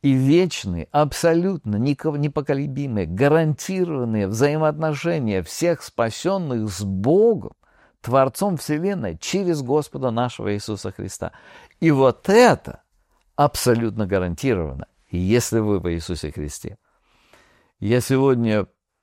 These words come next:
умоляю, прошу каждого из вас, друзья мои дорогие,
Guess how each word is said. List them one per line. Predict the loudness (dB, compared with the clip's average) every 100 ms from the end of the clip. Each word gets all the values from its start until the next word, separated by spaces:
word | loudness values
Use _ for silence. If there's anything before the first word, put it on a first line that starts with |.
| _
умоляю, | -2 2 2 0 -4 -12 -2
прошу | -2 0 -4 -6
каждого | -4 -8 -6 -4 -2 0
из | 0
вас, | 0 -2
друзья | -2 -6 -2 0
мои | 0 -2
дорогие, | -2 -2 -2 -4 -4